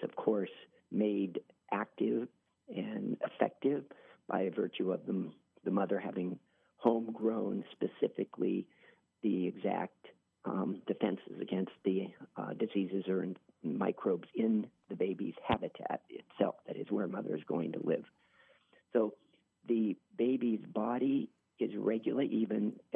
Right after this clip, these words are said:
my arguments have been through the years that it isn't only okay to sleep with your baby,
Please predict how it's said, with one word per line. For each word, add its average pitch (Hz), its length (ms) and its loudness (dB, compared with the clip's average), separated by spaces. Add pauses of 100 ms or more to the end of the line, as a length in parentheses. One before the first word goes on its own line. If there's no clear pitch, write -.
my 113 460 2
arguments 104 460 0
have 90 120 -6
been 104 200 2
through 98 180 0
the 98 80 0
years 95 340 2 (120)
that 92 100 2 (260)
it 113 120 2
isn't 110 280 0 (120)
only 110 340 2
okay - 500 0
to 107 220 -2
sleep - 180 -2
with - 160 -4
your - 120 -2
baby, 90 420 0